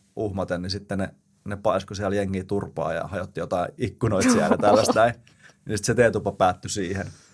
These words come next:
Speaker 2: Se loppui?
Speaker 1: Se loppui, joo.
Speaker 2: Okei.
Speaker 1: Ja tota, joo, en tiedä,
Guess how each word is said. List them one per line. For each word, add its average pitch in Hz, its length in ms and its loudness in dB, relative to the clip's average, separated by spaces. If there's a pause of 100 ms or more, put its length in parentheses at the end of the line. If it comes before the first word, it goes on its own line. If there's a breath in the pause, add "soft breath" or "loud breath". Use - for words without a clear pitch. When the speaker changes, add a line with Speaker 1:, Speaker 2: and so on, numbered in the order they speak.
(500 loud breath)
Speaker 2:
Se 262 100 0
loppui? 185 400 0
Speaker 1:
Se 233 140 -2
loppui, 135 380 0 (340)
joo. 107 340 -2 (320)
Speaker 2:
Okei. 175 400 -2 (380)
Speaker 1:
Ja 87 80 -8
tota, - 340 -8 (1600)
joo, 98 240 -6 (440)
en 127 160 0
tiedä, 107 300 2